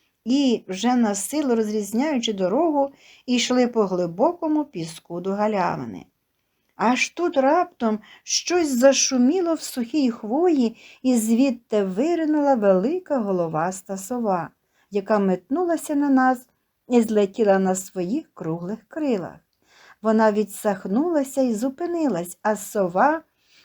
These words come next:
беззвучно описавши дугу, знову впала вниз і плавно потонула в гущавині гілок у темряві.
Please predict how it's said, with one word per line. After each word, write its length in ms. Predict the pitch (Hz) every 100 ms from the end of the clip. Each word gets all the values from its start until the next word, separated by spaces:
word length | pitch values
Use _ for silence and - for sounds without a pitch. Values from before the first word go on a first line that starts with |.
| _
беззвучно 840 | 226 311 277 269 330 403 - 320
описавши 760 | 320 320 294 - 277 262 - 214
дугу, 640 | 202 185 160 247 349 349 _ _ -
знову 680 | 196 196 196 302 381 349
впала 460 | 339 - - 311 294
вниз 540 | 285 269 277 285 - - _ _ _ _ _ _ -
і 80 | 262
плавно 640 | - 262 359 339 302 285
потонула 880 | 269 247 240 202 202 247 339 311 294
в 120 | 254
гущавині 840 | 180 190 - - 185 175 175 175
гілок 760 | 165 165 156 165 247 262 _ _ -
у 120 | 202
темряві. 880 | 202 170 165 165 156 139 143 135